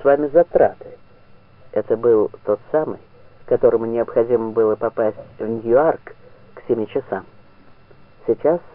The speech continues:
стрелки показывали без двадцати семь.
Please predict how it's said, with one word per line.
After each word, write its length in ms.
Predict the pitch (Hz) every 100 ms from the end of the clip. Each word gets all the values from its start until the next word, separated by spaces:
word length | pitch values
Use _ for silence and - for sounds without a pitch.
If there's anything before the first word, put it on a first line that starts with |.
| - -
стрелки 400 | 117 135 160 -
показывали 680 | - 151 151 143 139 139 139
без 240 | 120 131
двадцати 840 | 123 113 117 - 92 - - 101 90 -
семь. 160 | 87